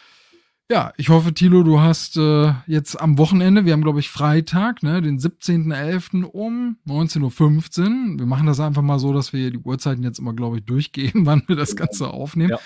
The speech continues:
Speaker 1: Ich hoffe, du hast jetzt gute Laune zum Wochenende mitgebracht.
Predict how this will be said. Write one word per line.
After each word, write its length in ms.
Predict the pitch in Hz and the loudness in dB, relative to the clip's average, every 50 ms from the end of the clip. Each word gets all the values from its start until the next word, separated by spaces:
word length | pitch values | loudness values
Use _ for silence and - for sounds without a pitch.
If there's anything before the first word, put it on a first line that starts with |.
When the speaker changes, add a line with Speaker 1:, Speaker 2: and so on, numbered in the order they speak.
| - - - _ _ _ | -14 -20 -20 _ _ _
Speaker 1:
Ich 180 | - 170 165 - | 0 2 4 4
hoffe, 200 | 233 208 - 208 | 2 2 2 2
du 120 | 175 185 190 | 4 4 4
hast 120 | 185 - | 4 2
jetzt 180 | - 170 160 160 | 0 -2 -2 -2
gute 200 | 170 185 - 190 | -4 -2 0 0
Laune 320 | 175 190 208 196 156 135 | 0 0 0 0 0 0
zum 200 | 120 - 120 120 113 | -2 -2 -4 -4 -4
Wochenende 400 | 117 110 131 139 131 131 127 120 | -4 -6 -6 -8 -6 -6 -4 -4
mitgebracht. 720 | 120 123 117 - 120 117 120 147 190 - - - - _ | -4 -4 -4 -6 -6 -6 -6 -6 -6 -8 -10 -16 -20 _